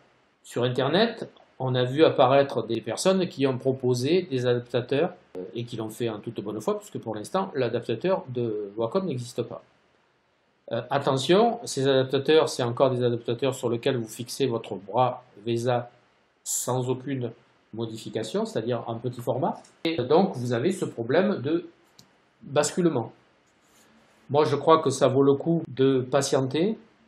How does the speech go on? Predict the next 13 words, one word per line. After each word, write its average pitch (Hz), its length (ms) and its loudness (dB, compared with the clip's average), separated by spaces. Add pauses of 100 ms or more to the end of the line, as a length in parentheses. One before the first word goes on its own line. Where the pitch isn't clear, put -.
pour 131 140 -2
pouvoir 139 380 4
bénéficier 131 800 -2 (360)
de 131 140 -4
ce 143 160 -10
support-là. 135 560 -2
Maintenant, 170 680 2
autre 180 260 2
élément 143 400 2
qui 123 140 -8
peut 123 120 -2
vous 113 220 -4
intéresser, 117 640 -2